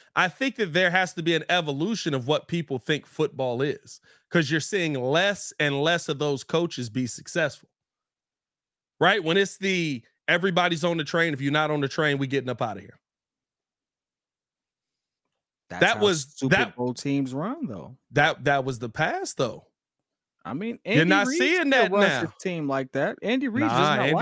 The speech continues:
Speaker 2: wild.
Speaker 1: A-, Andy Reid deal with people on a very individual basis. J-Mac was like, you know, I j-, I thought, you know, everybody, he, he did say he don't talk to rookies, though. He did, c-, c-, uh, uh, uh, he
Speaker 2: He
Speaker 1: did,
Speaker 2: still, he
Speaker 1: uh,
Speaker 2: still got the old
Speaker 1: drop
Speaker 2: school
Speaker 1: that.
Speaker 2: in him.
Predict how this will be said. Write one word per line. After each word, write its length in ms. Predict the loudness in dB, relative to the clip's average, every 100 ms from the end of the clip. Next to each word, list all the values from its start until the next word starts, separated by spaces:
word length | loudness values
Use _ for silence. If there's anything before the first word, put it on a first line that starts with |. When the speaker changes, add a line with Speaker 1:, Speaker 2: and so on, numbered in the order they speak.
| 0
Speaker 2:
wild. 140 | -2 -2
Speaker 1:
A-, 100 | -2 _ _
Andy 300 | -2 0 0
Reid 340 | 0 0 0
deal 200 | 2 2
with 120 | 2 0
people 360 | 0 0 0
on 120 | 0
a 40 | 0
very 580 | 0 2 2 2 0 0
individual 640 | 0 -2 0 -2 0 -2
basis. 460 | 2 2 2 -2 -4
J-Mac 500 | 0 2 4 2 0
was 160 | -4
like, 320 | -2 -2 -2 -2
you 80 |
know, 100 | 0
I 180 | 2 2
j-, 160 | 0 -2
I 140 | 0 2
thought, 300 | 2 0 2
you 100 | 2
know, 100 | 2
everybody, 460 | 2 0 0 0
he, 140 | -2 -4 -8 -4
he 100 | 0
did 160 | 2 2
say 160 | 0
he 60 | 0
don't 120 | 0
talk 200 | 0 -2
to 60 | -2
rookies, 320 | -4 -6 -10
though. 100 | -8
He 80 | -2
did, 240 | 0 0
c-, 60 | -4
c-, 220 | -6 -2
uh, 20 | -2
uh, 460 | -2 -4 -4 -6 -6
uh, 320 | -6 -6 -10 -18 _ _ _
he 80 | 0
Speaker 2:
He 40 | 4
Speaker 1:
did, 320 | 4 4 4
Speaker 2:
still, 120 | 2
he 60 | 2
Speaker 1:
uh, 140 | 0
Speaker 2:
still 100 | -2
got 160 | -2 0
the 100 | 4
old 200 | 6 6
Speaker 1:
drop 100 | 6
Speaker 2:
school 100 | 4
Speaker 1:
that. 140 | 2
Speaker 2:
in 60 |
him. 60 | 2